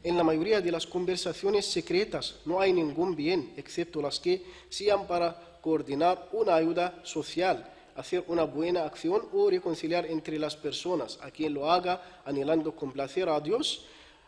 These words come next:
lo agraciará con una grandiosa recompensa". Y dijo el profeta sallallahu alaihi wasallam: "Quien tenga una montura adicional,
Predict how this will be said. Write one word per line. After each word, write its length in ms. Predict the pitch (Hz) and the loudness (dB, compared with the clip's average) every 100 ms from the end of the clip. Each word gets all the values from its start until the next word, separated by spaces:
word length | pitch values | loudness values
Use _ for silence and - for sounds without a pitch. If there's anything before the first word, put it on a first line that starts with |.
| - | -4
lo 260 | 151 392 - - - - - _ | 0 2 0 -8 -20 -20 -20 _
agraciará 1000 | 165 160 151 - 147 147 170 175 - - - | -2 0 -2 -2 0 4 4 2 -6 -16 -2
con 220 | 175 175 | 0 0
una 280 | 208 208 185 | 2 4 4
grandiosa 600 | 143 147 143 135 151 160 | 0 -2 -2 -2 -4 -2
recompensa". 720 | 143 127 131 147 165 131 104 110 | -6 -8 -8 -4 -2 -4 -10 -6
Y 120 | 156 | -2
dijo 180 | 165 165 | -2 -2
el 60 | 147 | -6
profeta 280 | 143 175 | -6 -6
sallallahu 360 | 160 156 143 147 | -4 -4 -2 0
alaihi 160 | 147 151 | 0 -2
wasallam: 340 | 202 208 220 - | -2 -2 -4 -2
"Quien 240 | 170 160 | 0 0
tenga 300 | 196 196 170 | 0 -2 -2
una 300 | 160 202 185 | 2 2 4
montura 560 | 160 151 151 208 139 - | 2 0 0 0 0 -4
adicional, 600 | 139 131 143 151 202 - | -12 -10 0 4 4 2